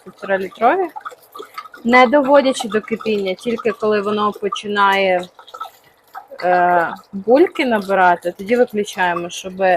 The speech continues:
не випарувався алкоголь. Але не забуваємо, алкоголь шкідливий для вашого здоров'я.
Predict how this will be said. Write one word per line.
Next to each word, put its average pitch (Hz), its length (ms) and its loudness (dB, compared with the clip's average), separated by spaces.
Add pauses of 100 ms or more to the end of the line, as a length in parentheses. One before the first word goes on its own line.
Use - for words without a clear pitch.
(500)
не 214 240 0
випарувався 202 720 -4
алкоголь. 180 500 -2 (1120)
Але 240 480 8 (560)
не 208 160 -6
забуваємо, 240 600 -4 (680)
алкоголь 214 400 0
шкідливий 208 480 -8
для 208 140 -10
вашого 214 300 -6
здоров'я. 196 400 -12